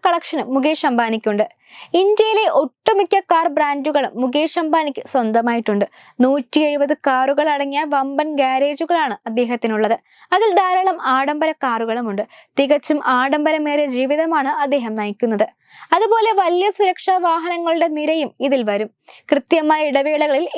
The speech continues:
ഏറ്റവും പുതിയ കാറുകൾ ഈ സുരക്ഷാ വാഹന വ്യൂഹത്തിലേക്ക് എത്താറുണ്ട്. നേരത്തെ റോൾസ് റോയ്സ് അടക്കം ഇത്തരത്തിൽ എത്തിയിരുന്നു. മുകേഷ് അംബാനിക്ക് ജിയോ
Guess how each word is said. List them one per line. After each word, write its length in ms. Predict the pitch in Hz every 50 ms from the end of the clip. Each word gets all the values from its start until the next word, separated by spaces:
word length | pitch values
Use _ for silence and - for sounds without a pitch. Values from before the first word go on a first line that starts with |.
| 294 320
ഏറ്റവും 380 | 349 302 - - 415 403 370 381
പുതിയ 160 | 370 330 359 349 - - 330
കാറുകൾ 360 | 311 302 311 330 311 285 - - 233 285
ഈ 60 | 349 330 -
സുരക്ഷാ 380 | 359 320 320 - - - 339 339 311 320
വാഹന 260 | 311 320 302 320 311 311 285 294
വ്യൂഹത്തിലേക്ക് 580 | 294 277 302 302 - 302 294 269 247 - - - 220 214
എത്താറുണ്ട്. 500 | - - 240 240 240 233 220 214 226 - - _ _ _ _ _ _ _ -
നേരത്തെ 320 | 359 392 427 427 - 466 453 427 359
റോൾസ് 340 | 359 349 349 370 403 - - 440
റോയ്സ് 300 | 392 381 392 370 - 403
അടക്കം 280 | 359 370 370 - 349 381 370 _ _ _ _ - 339
ഇത്തരത്തിൽ 400 | 320 - - 381 - 190 - - - - 190
എത്തിയിരുന്നു. 460 | 240 220 - 269 254 254 247 233 233 - - _ - _ _ 262
മുകേഷ് 380 | 262 262 247 302 311 311 - - 294
അംബാനിക്ക് 480 | 277 277 302 311 302 302 294 254 - 330 339 269 254
ജിയോ 240 | 277 311 339 349